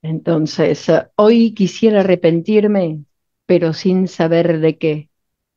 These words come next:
Tal vez por haber vivido, por seguir vivo, tal vez. Tal vez por algún pecado propio de la juventud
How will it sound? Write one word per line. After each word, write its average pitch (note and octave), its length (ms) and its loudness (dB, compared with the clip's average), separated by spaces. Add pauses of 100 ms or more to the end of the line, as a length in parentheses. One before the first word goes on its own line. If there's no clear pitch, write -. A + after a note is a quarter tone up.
Tal E3+ 180 0
vez G#3 360 -4
por F3 200 0
haber F#3+ 280 0
vivido, E3 640 -6 (420)
por E3 200 0
seguir F3+ 480 0
vivo, E3 400 -2
tal D3+ 180 -6
vez. E3 460 -2 (720)
Tal G3 180 2
vez B3+ 340 2
por F#3 220 0
algún G#3 440 0
pecado F#3 680 -6 (120)
propio F#3+ 500 2
de E3+ 120 0
la D#3+ 80 -2
juventud E3 840 -2